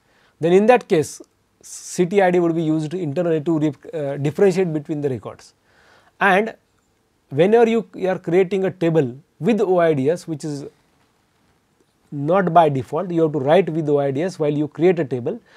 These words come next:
At that time, every record will have an identifier included.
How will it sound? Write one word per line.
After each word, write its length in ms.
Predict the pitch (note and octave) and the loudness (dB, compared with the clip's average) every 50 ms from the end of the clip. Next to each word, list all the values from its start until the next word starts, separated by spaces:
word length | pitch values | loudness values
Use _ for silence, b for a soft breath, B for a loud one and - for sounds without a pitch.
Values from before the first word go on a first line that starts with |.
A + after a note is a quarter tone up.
| b b b b b b b | b b b b b b b
At 220 | C3+ E3 G3+ G#3 | 0 2 4 4
that 240 | A#3+ B3+ A#3+ - - | 4 2 2 2 0
time, 260 | F3 D#3+ E3+ F3+ - _ | 0 0 0 -2 -4 _
every 260 | F#3 E3 E3 A#3+ C4 | -2 0 2 2 2
record 380 | B3 G3 F#3+ D#3+ - F#3+ F3+ F#3 | 4 4 2 2 2 0 0 0
will 160 | F#3 F#3+ F3+ | 0 0 2
have 260 | F3 F3 G3+ C#4 D4 _ _ _ _ _ _ | 2 2 0 0 -4 _ _ _ _ _ _
an 100 | - F3 | -8 -6
identifier 560 | E3 C#3+ C3+ C#3+ D3+ D#3 D#3+ C#3+ - C#3+ C#3+ C#3+ | -4 -2 -2 -2 -4 -4 -8 -8 -6 -6 -6 -6
included. 400 | C3+ A#2+ A#2 B2+ B2 G#2+ G2+ | -6 -8 -10 -12 -12 -12 -14